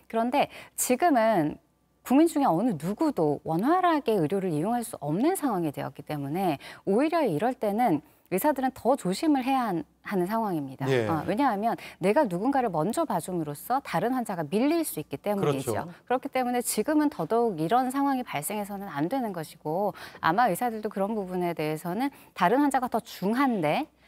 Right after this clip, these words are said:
Speaker 1: 내 지인이라고 해서 다른 사람을 먼저 넣거나 수술 순서로 바꾸는 일은 저는 없을 거라고 생각합니다. 의사들이 특별히 도덕적이어서라기보다 병원엔 정말로 보는 눈이 많습니다.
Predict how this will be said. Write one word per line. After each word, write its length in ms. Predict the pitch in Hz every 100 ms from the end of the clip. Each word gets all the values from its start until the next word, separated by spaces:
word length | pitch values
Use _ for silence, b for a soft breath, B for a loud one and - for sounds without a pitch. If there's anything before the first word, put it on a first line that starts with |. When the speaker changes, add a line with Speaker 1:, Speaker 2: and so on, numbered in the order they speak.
| b b b
Speaker 1:
내 140 | -
지인이라고 680 | 285 - 220 302 339 302 247
해서 140 | 220 196
다른 260 | - 170
사람을 340 | 202 202 190 175
먼저 340 | 151 175 285
넣거나 460 | 262 135 - 160 147
수술 280 | 151 226 269
순서로 340 | 285 277 269
바꾸는 520 | 254 - - 180 190 180
일은 180 | 147
저는 240 | 180 160 175
없을 260 | 131 -
거라고 340 | 233 190 143 151
생각합니다. 680 | 208 214 - 170 139 - - B B
의사들이 400 | 175 220 269 254
특별히 380 | 262 - 359 339
도덕적이어서라기보다 1300 | - 202 226 247 233 208 190 202 190 170 196 156 214 - B B
병원엔 340 | 202 240 320
정말로 640 | 311 202 247 294 285 277 262
보는 380 | - 202 214 170
눈이 260 | 190 233
많습니다. 720 | 180 143 - 160 139 - 143